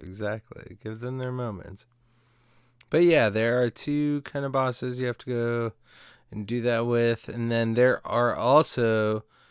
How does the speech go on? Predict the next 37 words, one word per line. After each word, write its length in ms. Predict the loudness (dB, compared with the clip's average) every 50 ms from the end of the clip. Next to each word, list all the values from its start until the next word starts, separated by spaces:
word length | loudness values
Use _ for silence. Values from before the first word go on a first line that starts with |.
| _ _ _ _ -10
two 220 | -4 -2 -2 0
bosses, 920 | 2 4 4 4 2 0 0 -2 -2 0 0 0 0 -2 -4 -6 -10 -12 -12 -14 _ _
one 380 | -8 -4 -2 0 0 0 -2 -2
being 260 | -2 -2 -4 -4 -4 -6
the 180 | -6 -6 -8 -10
Twilight 920 | -12 -12 -8 -4 0 0 0 0 0 -2 -2 -2 -2 -2 -2 -4 -6 -8 _ -12
and 520 | -8 -6 -4 -2 -2 -2 -4 -6 -8 -10 -12 _ _ _ _ _ _ _ _ _ -6
one 260 | -4 -2 -2 -2 -2
being 180 | -2 -2 -2 -4
the 60 | -6
final 400 | -4 0 2 2 2 2 0 -2
boss. 500 | -2 -2 -2 -2 -2 -4 -4 -6 -8 -10
They 220 | -6 -2 0 0 0
have 460 | 0 0 0 2 2 0 0 -2 -4
these 260 | -6 -6 -6 -6 -8 -8
shadows 800 | -8 -6 -2 0 0 0 0 0 0 0 0 -2 -2 -4 -6
that 120 | -10 -10 -8
come 220 | -6 -6 -4 -2
up 260 | -2 -2 -4 -6 -8 -12 _ -8
and 300 | -4 -4 -4 -4 -4 -4
will 120 | -6 -8
connect 460 | -8 -8 -8 -6 -6 -6 -8 -10 _ -12
to 80 | -10 -8
you 380 | -6 -6 -4 -4 -4 -4 -6 -8 _ -20 -20 -20 -20 -20 -20 -20 _ _ -6
and 260 | -4 -2 -2 -2 -4
fear 340 | -6 -10 -4 0 2 2 2
you 300 | 2 2 2 2 2 2 0 0
all 540 | 0 2 4 4 4 4 4 4 4 2 0
kinds 500 | -2 -2 0 2 2 2 0 -2 -4 -6
of 160 | -6 -6 -4
the 100 | -4 -2
wrong 300 | 0 0 0 0 0 -2
directions 760 | -2 -2 0 0 0 0 -2 -4 -6 -12 -12 -12 -12 -12 -10
that 80 | -8 -6
you 180 | -6 -4 -4
wanna 220 | -4 -4 -6 -8 -8
go. 160 | -12 -14 -14